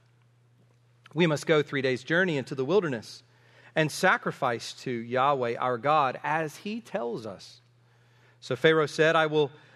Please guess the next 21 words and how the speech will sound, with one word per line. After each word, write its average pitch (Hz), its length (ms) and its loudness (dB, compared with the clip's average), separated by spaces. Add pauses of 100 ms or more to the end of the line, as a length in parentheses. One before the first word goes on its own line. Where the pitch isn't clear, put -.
(120)
let 180 240 4
you 165 120 -2
go 170 240 4
to 185 140 -8
sacrifice 143 720 0
to 147 140 -4
the 135 100 -2
Lord 143 280 2
your 139 100 0
God 143 320 4
in 165 160 0
the 156 80 -2
wilderness, 151 540 -2 (280)
only 196 280 6
you 185 100 2
must 180 240 2
not 185 400 4
go 185 260 6
very 160 300 4
far 160 480 2
away. 160 520 -2